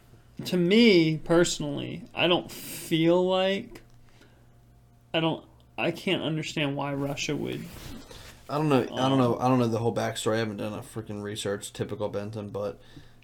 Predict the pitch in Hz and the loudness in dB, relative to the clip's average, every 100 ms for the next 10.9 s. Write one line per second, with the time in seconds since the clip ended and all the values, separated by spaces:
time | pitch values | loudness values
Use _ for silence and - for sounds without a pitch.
0 | - _ - 113 110 85 60 58 - - | -20 _ -10 -6 -4 -6 -8 -12 -18 -20
1 | - - - - - - - - _ _ | -20 -20 -20 -20 -20 -20 -20 -20 _ _
2 | - - - 113 117 113 113 107 117 - | -20 -20 -10 -4 2 2 2 0 -2 -2
3 | - 131 127 123 - - - - _ - | 0 4 4 2 -4 -16 -20 -20 _ -20
4 | _ - - - _ _ - - - - | _ -20 -20 -20 _ _ -20 -20 -20 -20
5 | - - - - - - 110 - - 117 | -20 -20 -20 -20 -16 -14 -14 -10 -8 -8
6 | - 107 - 101 101 - 98 104 117 - | -6 -8 -6 -4 -4 -6 -10 -12 -14 -20
7 | - - - 98 104 104 107 104 110 98 | -20 -20 -6 -6 -4 -6 -6 -8 -10 -4
8 | 110 98 - - 107 107 104 113 104 107 | -2 -2 -6 -8 -4 -4 -6 -6 -6 -4
9 | 110 - - - - - - _ 107 110 | -4 -4 -12 -20 -20 -20 -20 _ -4 -4
10 | - 151 143 107 104 - - 95 | -4 -4 -4 -4 -6 -10 -14 -14